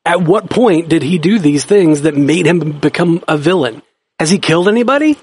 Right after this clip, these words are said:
Yes, he killed one of his bad people, but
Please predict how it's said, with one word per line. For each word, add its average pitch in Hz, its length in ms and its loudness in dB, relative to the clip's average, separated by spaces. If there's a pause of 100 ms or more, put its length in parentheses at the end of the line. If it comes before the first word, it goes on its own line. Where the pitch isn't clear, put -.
Yes, 151 340 0
he 185 80 0
killed 196 380 0
one 185 160 4
of 190 120 0
his 160 300 0
bad 165 360 -2
people, 147 460 -2 (1160)
but 151 480 -2